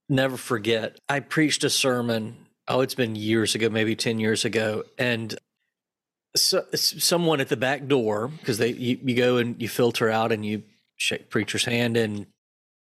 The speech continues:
and, and she wasn't challenging me, but she said,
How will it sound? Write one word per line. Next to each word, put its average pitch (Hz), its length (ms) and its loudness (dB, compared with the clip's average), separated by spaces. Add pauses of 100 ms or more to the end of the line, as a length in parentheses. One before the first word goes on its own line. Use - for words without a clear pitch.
(100)
and, 151 160 0
and 156 140 -2
she - 160 0
wasn't 175 420 0
challenging 120 720 -2
me, 92 420 -6 (640)
but 113 180 0
she - 180 0
said, 120 500 0